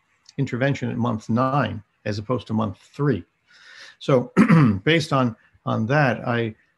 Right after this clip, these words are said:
will take those early active, uh, severely, um, uh, rapidly progressive patients and treat them with steroids and give them radiotherapy to, to modify the disease. And frankly, if, if Rituxan was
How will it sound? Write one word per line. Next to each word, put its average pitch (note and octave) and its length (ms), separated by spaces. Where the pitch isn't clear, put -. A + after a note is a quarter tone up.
will B2 140
take D3 300
those A#2+ 400
early D3 420
active, C3+ 560
uh, A#2+ 200
severely, A#2+ 1000
um, G2+ 280
uh, B2+ 300
rapidly B2+ 460
progressive A#2 680
patients A2+ 400
and A#2 140
treat E3 240
them C3+ 100
with A2 140
steroids G#2+ 480
and C#3+ 260
give B2 160
them A2+ 140
radiotherapy A2 800
to, A2 280
to - 140
modify A2 500
the A#2 140
disease. B2 420
And A#2 140
frankly, D3+ 400
if, B2 160
if C3+ 140
Rituxan C#3 560
was A#2 280